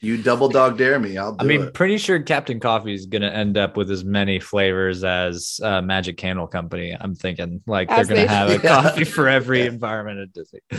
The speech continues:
Speaker 1: Which I love. Which I
Speaker 2: Uh,
Speaker 1: love.
Speaker 2: okay, okay. Corey, you think yourself. That's interesting. And so did Andrew. Andrew thinks himself. Uh, and Jarrett, you think Andrew. So you think Andrew's gross.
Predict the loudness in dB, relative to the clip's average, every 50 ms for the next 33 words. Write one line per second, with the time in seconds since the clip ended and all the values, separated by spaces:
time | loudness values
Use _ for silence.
0 | -10 -10 -10 -6 -2 -2 0 2 2 2 2 2 2 0 -4 -6 _ _ _ _
1 | _ _ -14 -6 -2 2 2 4 4 2 0 -2 -4 -8 -10 -12 _ -4 -2 -2
2 | -2 0 0 2 2 4 4 2 0 0 0 -2 -2 -2 -2 -6 -6 -6 -4 0
3 | 0 0 0 0 -2 -2 -2 -4 -6 -6 -6 -6 -6 -6 -6 -4 -6 -8 -6 -2
4 | 0 0 0 2 0 -2 -4 -6 -6 -8 -8 -8 -8 -10 -10 -10 -10 -10 -12 -8
5 | -8 -8 -6 -6 -6 -6 -4 -4 -6 -8 -6 -2 0 0 0 2 0 0 0 -2
6 | -4 -4 -4 -4 -4 -4 -6 -6 -8 -8 -6 -6 -6 -6 -6 -8 -10 -10 -12 -12
7 | -12 -12 -14 -12 -12 -10 -8 -6 -6 -4 -6 -8 -8 -12 _ _ -12 -10 -8 -6
8 | -6 -6 -6 -6 -6 -6 -6 -6 -4 -4 -2 -4 -4 -4 -8 -12 -10 -10 -12 -12
9 | -10 -10 -10 -8 -8 -8 -8 -8 -8 -6 -8 -8 -10 -12 -12 -10 -8 -8 -6 -8
10 | -8 -8 -6 -4 -2 -2 -4 -4 -8 -10 -8 -8 -8 -6 -6 -10 -12 -14 -20